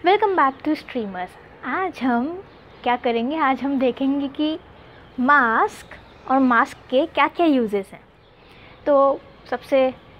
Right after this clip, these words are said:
बेकार वाले से शुरू करके, like, जो कम हंसी मजाक वाला है, उससे शुरू करके हम सबसे मजाकिया वाले की तरफ चलेंगे, तो last तक ज़रूर बने रहिएगा। तो सबसे पहले तो ये है एक मास्क।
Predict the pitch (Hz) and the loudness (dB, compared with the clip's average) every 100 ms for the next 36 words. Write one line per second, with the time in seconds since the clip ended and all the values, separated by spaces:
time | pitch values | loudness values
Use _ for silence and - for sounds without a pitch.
0 | - 208 226 220 262 339 247 214 220 254 | -18 -4 -4 2 4 4 0 -2 -2 -6
1 | - 247 220 214 196 - 233 392 - - | -6 -4 -4 -4 -6 -4 -4 -4 -8 -20
2 | - - - - 220 214 240 220 202 - | -20 -20 -20 -10 -6 -2 0 0 -2 -6
3 | 226 262 240 262 269 240 220 208 214 220 | -2 0 0 -2 0 0 0 0 0 0
4 | 202 196 214 302 - - - - - - | 0 0 0 -2 -4 -16 -20 -20 -20 -16
5 | - 269 - 415 - 240 226 220 214 269 | -6 -4 2 2 4 2 2 2 0 0
6 | 277 294 370 330 - - 370 339 302 277 | 0 0 0 0 -4 -2 0 2 2 2
7 | 269 269 262 233 226 262 254 247 269 226 | 4 4 4 4 2 2 2 2 0 0
8 | 220 240 302 359 330 302 - 254 277 403 | 0 2 2 2 4 2 0 -2 0 0
9 | - 294 330 302 240 240 262 214 220 196 | -4 -4 -2 -4 -2 0 0 -2 -6 -6
10 | 214 196 185 185 - - - - - - | -6 -6 -8 -10 -14 -18 -20 -20 -20 -20
11 | - - - - - - 302 370 - 415 | -20 -20 -20 -20 -20 -6 -4 -2 -2 2
12 | 339 320 320 320 285 269 330 311 294 233 | 4 2 2 2 4 2 2 2 0 -4
13 | 185 - - | -6 -8 -20